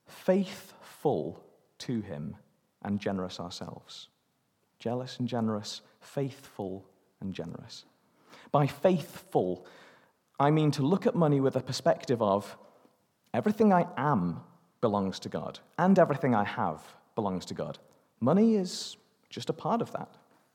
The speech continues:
And then, with that heart, with that attitude, to say, "I'm gonna listen out to you, Lord. You prompt me. What do you want to do with all of me and what I have?" Which means that living in trust with God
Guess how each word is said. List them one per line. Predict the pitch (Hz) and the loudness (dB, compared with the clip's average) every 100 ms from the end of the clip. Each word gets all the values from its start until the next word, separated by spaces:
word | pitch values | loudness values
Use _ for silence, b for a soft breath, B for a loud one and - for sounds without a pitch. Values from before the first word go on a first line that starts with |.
| b b b b b b - | b b b b b b 0
And | 131 | 2
then, | 113 202 190 | 4 4 2
with | 131 180 151 | 4 4 4
that | 120 | 2
heart, | - 113 - | 2 2 2
with | 147 135 | 2 0
that | 107 | 0
attitude, | 101 107 - 123 143 b b - | 0 -4 -4 -4 -4 b b -12
to | 143 | -6
say, | - 147 143 147 B B B B B _ _ _ _ _ | 0 2 2 -2 B B B B B _ _ _ _ _
"I'm | - 185 | -2 2
gonna | 185 | 4
listen | 170 139 156 | 4 2 2
out | 185 - | 2 0
to | - | -4
you, | 95 | -6
Lord. | 80 78 - - _ _ _ - | -6 -6 -8 -12 _ _ _ -4
You | 180 | -4
prompt | - 220 - | 0 0 0
me. | 87 73 - _ _ - | -4 -6 -12 _ _ -4
What | 185 | -2
do | 175 | 0
you | |
want | 175 151 | 0 0
to | |
do | 120 120 | 0 -2
with | 95 90 - - _ _ _ _ | 0 -2 -6 -16 _ _ _ _
all | - 113 98 | 0 2 2
of | 92 | -2
me | 82 80 78 _ _ - | -4 -8 -12 _ _ -10
and | 104 | -6
what | 92 | -4
I | 92 | -4
have?" | 82 - 80 - _ _ _ _ _ _ _ _ _ _ _ _ _ b b b - | -6 -10 -14 -18 _ _ _ _ _ _ _ _ _ _ _ _ _ b b b -6
Which | 139 | 2
means | 170 165 - - | 4 4 2 0
that | 156 - | 0 2
living | 120 160 170 | 2 2 4
in | 120 | 2
trust | 113 117 - | 0 -4 -4
with | 117 | -4
God | 117 120 | 0 -2